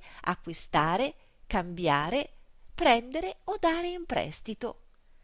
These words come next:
Nel tredicesimo secolo, mercanti intraprendenti ottengono il privilegio di aprire,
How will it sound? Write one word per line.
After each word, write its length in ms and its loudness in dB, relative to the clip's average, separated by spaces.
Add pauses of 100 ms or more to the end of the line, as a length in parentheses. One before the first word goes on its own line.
(440)
Nel 340 8
tredicesimo 800 0
secolo, 680 2 (220)
mercanti 800 2
intraprendenti 1120 0 (280)
ottengono 720 2
il 120 -4
privilegio 680 4
di 200 -2
aprire, 680 2